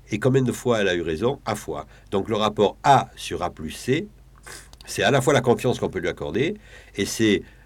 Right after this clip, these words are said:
ça répond à la question qui est posée là, c'est-à-dire quand la mammographie est positive, il y a A sur A plus C pour cent des cas,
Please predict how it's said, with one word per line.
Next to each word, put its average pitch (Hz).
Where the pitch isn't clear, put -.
ça -
répond 92
à 78
la 76
question -
qui 78
est 78
posée 73
là, 113
c'est-à-dire 98
quand 147
la 127
mammographie 104
est 87
positive, 120
il -
y -
a 90
A 165
sur -
A 151
plus 113
C 110
pour 104
cent 101
des 78
cas, 127